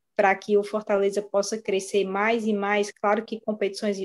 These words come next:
internacionais são muito importantes e o Fortaleza hoje luta mesmo por uma vaga na pré-Libertadores,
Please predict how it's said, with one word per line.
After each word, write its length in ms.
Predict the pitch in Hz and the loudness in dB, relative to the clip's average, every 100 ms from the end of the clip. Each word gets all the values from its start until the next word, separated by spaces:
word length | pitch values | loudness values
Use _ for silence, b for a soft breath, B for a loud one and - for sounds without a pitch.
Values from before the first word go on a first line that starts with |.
| - | -10
internacionais 800 | - 208 196 196 190 208 190 185 | -8 -2 -2 -2 -4 -4 -4 -4
são 180 | - 208 | -4 -4
muito 340 | 208 202 214 | -2 -2 -2
importantes 720 | 247 208 196 - 202 220 214 208 | -2 0 -2 -2 -2 -2 -4 -4
e 140 | 208 | -4
o 60 | 196 | -2
Fortaleza 640 | 214 208 208 196 190 196 | -6 -4 -2 0 0 0
hoje 300 | 196 196 196 | 2 0 -4
luta 420 | 190 220 254 269 | -4 -2 0 2
mesmo 320 | 226 208 202 - | 2 2 -2 -4
por 140 | 208 | -2
uma 160 | 196 190 | -2 -2
vaga 300 | 190 185 196 | 0 0 0
na 120 | 185 | -4
pré-Libertadores, 1080 | - 196 185 185 190 190 180 175 185 208 - | -2 -2 -2 0 -2 -2 -4 -2 -2 -4 -10